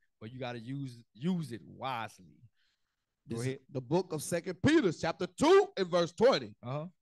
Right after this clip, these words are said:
Speaker 2: For it, after they have escaped the pollutions of the world,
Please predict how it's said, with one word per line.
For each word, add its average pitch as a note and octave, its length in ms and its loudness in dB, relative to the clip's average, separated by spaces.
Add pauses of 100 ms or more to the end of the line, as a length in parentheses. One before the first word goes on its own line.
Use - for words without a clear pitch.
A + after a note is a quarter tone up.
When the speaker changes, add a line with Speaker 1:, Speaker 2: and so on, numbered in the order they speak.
Speaker 2:
For B3+ 200 10 (240)
it, F4+ 240 6 (200)
after G#3 300 4
they F#3 480 4 (460)
have G3 260 4 (160)
escaped C4 640 2
the G3 100 2
pollutions F#3 880 2
of D3+ 140 -2
the D3 100 2
world, D#3+ 480 6